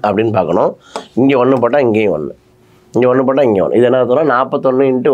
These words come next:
ஒண்ணு. எவ்வளவுதான்? நாப்பத்தி ஒண்ணு தான். மீதி எவ்வளவு இருக்கு? எட்டு. அடுத்த ரெண்டு டிஜிட் இறக்குறோம். நாப்பத்தி நாலு. இங்க ஒண்ணு போட்டதுனால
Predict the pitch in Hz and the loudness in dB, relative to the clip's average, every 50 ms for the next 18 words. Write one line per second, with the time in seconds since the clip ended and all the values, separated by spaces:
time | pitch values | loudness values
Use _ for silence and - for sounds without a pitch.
0 | 113 95 95 92 85 - - 110 120 131 127 127 131 131 135 139 139 139 - - | 0 0 0 -2 -2 -2 0 0 2 2 2 0 0 0 0 -2 -4 -6 -10 -10
1 | - 95 104 113 117 - - 107 95 92 127 139 185 233 - - 90 90 85 80 | -4 -2 0 0 0 -2 -6 -12 -6 -2 0 0 0 -2 -2 -2 -2 -2 -2 -2
2 | 80 80 90 - - _ _ - - - _ - - 127 135 135 131 127 131 127 | 0 0 -2 -2 -4 _ _ -20 -20 -20 _ -4 -2 0 2 2 2 2 2 0
3 | 123 120 120 120 123 127 131 110 98 98 87 - - - - - - - - - | 0 0 0 0 0 2 2 2 0 0 -2 -4 -8 -6 -4 -4 -4 -4 -6 -6
4 | - - - - - - - - 113 117 123 117 139 135 127 113 110 104 104 107 | -6 -6 -8 -8 -8 -6 -4 -2 -2 -2 0 0 0 0 0 0 0 0 0 0
5 | 107 107 104 95 95 80 92 117 143 175 185 - _ _ _ - - - - - | 0 2 2 2 0 0 0 0 0 0 -2 -4 _ _ _ -16 -16 -16 -16 -20
6 | - - - - 120 110 110 107 110 98 92 - 90 - - - 123 123 127 123 | -16 -16 -10 -6 -4 -2 -2 -2 -4 -4 -4 -4 -6 -4 -2 -2 0 2 2 2
7 | 131 131 123 123 113 113 110 110 110 113 | 0 0 0 0 0 0 0 0 0 0